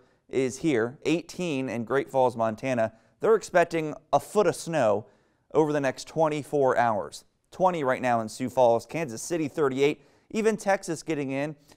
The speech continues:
on the chill, thirty-five in Amarillo. Dallas is chilly at fifty-two.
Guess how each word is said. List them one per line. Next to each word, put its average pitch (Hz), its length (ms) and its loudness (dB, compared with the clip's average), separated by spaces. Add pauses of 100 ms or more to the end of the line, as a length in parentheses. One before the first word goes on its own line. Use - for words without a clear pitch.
on 131 200 0
the 117 80 -2
chill, 143 320 0
thirty-five 139 640 0
in 117 100 -4
Amarillo. 123 560 0
Dallas 123 500 2
is 117 120 -14
chilly 123 340 -2
at 101 80 -6
fifty-two. 123 640 -2